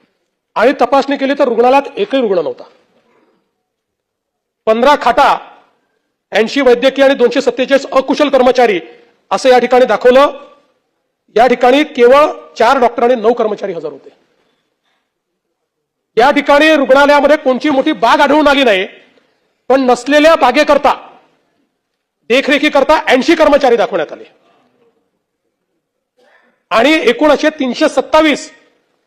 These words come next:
ज्यांना काही कामच नाही, ज्यांचं काही अस्तित्व नाही,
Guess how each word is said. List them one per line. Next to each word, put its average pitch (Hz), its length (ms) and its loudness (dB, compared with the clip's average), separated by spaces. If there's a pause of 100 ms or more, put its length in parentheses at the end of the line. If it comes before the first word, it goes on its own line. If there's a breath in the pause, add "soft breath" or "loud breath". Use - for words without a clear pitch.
(280)
ज्यांना 247 180 0
काही 302 160 0
कामच 302 320 0
नाही, 285 180 2
ज्यांचं - 1200 -10
काही 302 140 2
अस्तित्व 330 340 0
नाही, 226 220 2